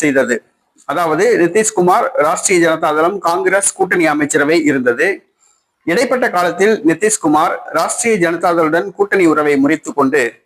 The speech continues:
பாஜகவுடன் கூட்டணி அமைத்து தற்பொழுது தேர்தலை சந்தித்து வருகிறார். தற்பொழுது நிதிஷ்குமார் பாஜக கூட்டணி பீகாரில் ஆட்சி செய்து வருகிறது. இந்த சூழ்நிலையில் எஸ் ஐ ஆர் திருத்த சட்டம் மூலமாக ஏறத்தாழ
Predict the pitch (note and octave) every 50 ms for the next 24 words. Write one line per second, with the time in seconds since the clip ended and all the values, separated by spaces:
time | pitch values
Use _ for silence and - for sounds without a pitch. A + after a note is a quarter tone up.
0 | _ _ _ _ _ _ _ _ _ _ - - D#3 F3+ A3 A3+ C4+ B3 A#3+ -
1 | G3+ F#3 F3+ F3+ F#3 G3 G3+ - F#3+ G3+ - G3 F#3+ E3+ E3 D3 D3 D3 C#3 -
2 | - F#3 A3 C4+ - - - _ _ _ _ - D#3+ D#3+ D#3 - E3+ D3+ D3 D3
3 | C#3 B2+ B2 A2+ G2+ - _ _ _ _ _ _ - F#3+ G#3+ G#3 G3 F3 E3 E3+
4 | F3+ F3+ E3 D#3 D#3+ E3 D#3+ D#3+ D3+ C#3 C3 B2 A#2 A2 A#2+ A#2 - - - -
5 | _ _ _ _ _ _ _ _ _ _ - F3 F#3 F3+ G3 F#3+ F3+ F3 E3 E3+
6 | E3+ E3+ B3 B3 - - G3+ G3+ G3 G3+ G#3+ G#3 - - C#3+ D3 D3+ E3+ F3 G3+
7 | F#3+ F#3+ F#3 D#3 D3+ D#3+ E3 D#3 D#3 D3+ E3 G3 G3 D#3 E3 F#3+ G3 G3 E3 D#3+
8 | E3 E3+ E3+ - - D3+ - - - F3+ - E3 D3+ D3 D3 C3+ C3 B2+ A#2+ A#2+
9 | A2+ A2 A#2+ A#2 - _ _ _ _ _ _ _ _ _ _ - F#3 G3 G3 B3+
10 | C4+ B3+ B3+ G#3+ F#3 F3 E3+ F#3 G3 A3 G3+ - - E3 E3+ E3+ B3+ B3 B3+ A#3
11 | G3 D#3+ - - - - - F#3+ F#3+ - - G#3+ - F#3 E3+ F3 E3 D#3+ E3 E3
12 | D#3+ D#3+ D3+ D3 C#3 G3 G3+ G3+ E3+ D3 D#3+ E3 E3+ E3+ - F#3 F#3+